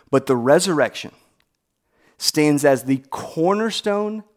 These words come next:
in history. That if a guy can be brutally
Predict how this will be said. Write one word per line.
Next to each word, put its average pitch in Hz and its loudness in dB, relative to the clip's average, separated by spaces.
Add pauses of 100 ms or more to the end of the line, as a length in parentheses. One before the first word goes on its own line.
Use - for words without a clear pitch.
(360)
in 147 -4
history. 117 -10 (1900)
That 139 8
if 135 2
a 131 2
guy 165 2 (1200)
can 151 4
be 143 2
brutally 220 0